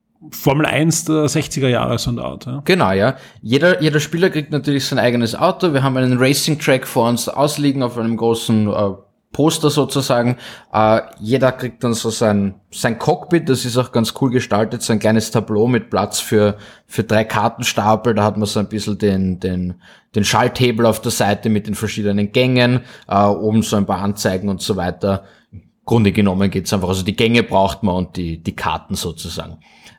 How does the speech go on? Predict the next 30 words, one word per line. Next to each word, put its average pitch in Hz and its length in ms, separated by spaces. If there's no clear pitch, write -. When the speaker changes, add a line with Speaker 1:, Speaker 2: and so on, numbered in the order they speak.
Speaker 2:
Ähm, 110 460
Ziel 165 240
des 160 160
Spiels 160 340
ist 135 220
es, 131 180
dass 120 240
man, 110 380
es - 160
werden 110 180
zweimal 113 960
wird 113 120
um 110 100
den 107 140
ganzen 104 300
Track 135 240
gefahren. 110 400
Das 104 160
ist 104 120
natürlich 104 300
nicht, 92 260
der 107 80
Formel 143 260
eins 110 240
fährt 107 220
man 110 80
ein 104 80
bisschen 107 340
öfter. 117 500
Das - 340